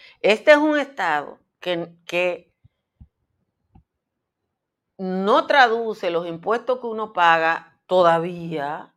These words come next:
en beneficio. Yo de cada cosa que yo hago, el veintiocho por ciento va para el Estado.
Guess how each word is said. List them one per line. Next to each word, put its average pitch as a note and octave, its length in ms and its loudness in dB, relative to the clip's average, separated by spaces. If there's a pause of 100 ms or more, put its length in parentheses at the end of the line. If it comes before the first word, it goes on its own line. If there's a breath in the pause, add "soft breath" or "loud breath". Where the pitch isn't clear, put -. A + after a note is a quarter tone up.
(100)
en F#3 140 -10
beneficio. F#3+ 760 -8
Yo B3+ 160 6
de C#4 160 4
cada D#4+ 340 4
cosa A3+ 340 -4
que F#3 140 -8
yo F#3+ 220 0
hago, D3+ 500 -2 (320)
el F#3 160 -6
veintiocho G3+ 500 -2
por A3 160 -8
ciento A#3+ 360 -10
va E3+ 160 -6
para F3 80 -10
el D#3+ 80 -10
Estado. - 380 -20